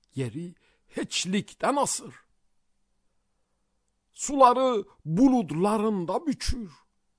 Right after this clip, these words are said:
Onların ağırlığından buludlar yırtılmır. Bədirlənmiş ayın üzünü örtür, buludlarını onun üstünə çəkir.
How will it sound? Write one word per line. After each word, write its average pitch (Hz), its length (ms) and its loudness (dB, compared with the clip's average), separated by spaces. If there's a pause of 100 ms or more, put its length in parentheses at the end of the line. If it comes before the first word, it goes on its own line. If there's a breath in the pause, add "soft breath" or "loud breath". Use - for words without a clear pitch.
(1400)
Onların 196 480 2
ağırlığından 170 880 -6 (200 loud breath)
buludlar 165 840 -4
yırtılmır. 147 960 -8 (2500)
Bədirlənmiş 202 880 0
ayın 240 360 2 (100)
üzünü 214 520 -2
örtür, 185 640 6 (280)
buludlarını 226 920 0 (240 loud breath)
onun 240 380 2
üstünə 254 480 -4
çəkir. 151 580 -8